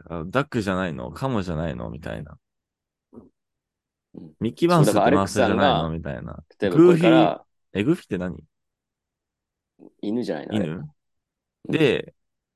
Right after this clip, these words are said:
Speaker 1: あ、でもか、で、犬じゃん。で、あの、グーフィーも、
Speaker 2: プルートもいるよ。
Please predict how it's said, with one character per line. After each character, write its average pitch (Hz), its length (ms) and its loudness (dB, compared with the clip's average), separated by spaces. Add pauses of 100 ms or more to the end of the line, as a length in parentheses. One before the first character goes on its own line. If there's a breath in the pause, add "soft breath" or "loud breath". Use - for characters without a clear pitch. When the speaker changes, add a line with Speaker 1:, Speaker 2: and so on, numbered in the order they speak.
(120)
Speaker 1:
あ、 117 160 2
で 120 80 4
も 117 160 2
か、 147 260 0 (160)
で、 143 340 2
犬 156 260 4
じ 147 100 -2
ゃ 87 40 -4
ん。 - 140 -10 (200)
で、 147 420 -6 (560)
あ 98 200 0
の、 85 520 -4 (520)
グ 143 160 6
ー - 20 6
フ 160 80 2
ィ 175 80 2
ー - 20 -2
も、 202 80 0
Speaker 2:
プ 254 60 8
ル 202 60 8
ー - 40 2
ト 78 80 4
も 78 80 2
い 78 40 2
る 76 80 4
よ。 - 120 -8